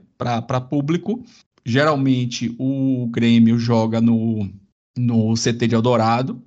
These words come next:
e o Inter joga no Sesc de Porto Alegre. Se eles abrirem pra público, eu pretendo ir assistir esses dois jogos do Bahia aqui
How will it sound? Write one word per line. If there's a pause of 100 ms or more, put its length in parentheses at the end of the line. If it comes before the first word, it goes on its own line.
(360)
e
o
Inter
joga
no
Sesc (180)
de
Porto
Alegre. (320)
Se
eles
abrirem
pra
público,
eu
pretendo
ir
assistir
esses
dois
jogos
do
Bahia
aqui